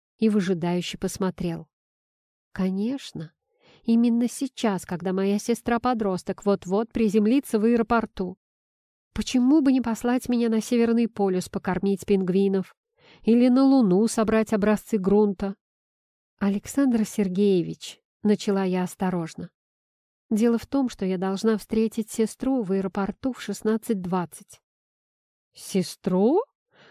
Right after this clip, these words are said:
Он приподнял бровь. "Вы не упоминали о семейных планах". Это было спонтанное решение. Я постаралась, чтобы голос звучал виновато. Она прилетает на каникулы. "Понимаю".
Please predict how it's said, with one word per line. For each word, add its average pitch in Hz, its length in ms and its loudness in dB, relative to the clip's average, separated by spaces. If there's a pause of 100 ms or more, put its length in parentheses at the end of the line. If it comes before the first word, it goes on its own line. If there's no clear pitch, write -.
(120)
Он 220 180 2
приподнял 196 580 0
бровь. 165 400 -4 (760)
"Вы 170 260 0
не 170 160 0
упоминали 220 640 0
о 185 100 -2
семейных 208 540 -2
планах". 202 520 -2 (760)
Это 220 260 0
было 233 520 0 (400)
спонтанное 196 960 0
решение. 180 760 -2 (480)
Я 202 180 0
постаралась, 208 680 -4
чтобы 185 260 -4
голос 208 320 2
звучал 185 440 -4
виновато. 190 720 -4 (760)
Она 240 240 0
прилетает 208 640 -2
на 190 80 -2
каникулы. 180 640 -4 (800)
"Понимаю". 196 760 0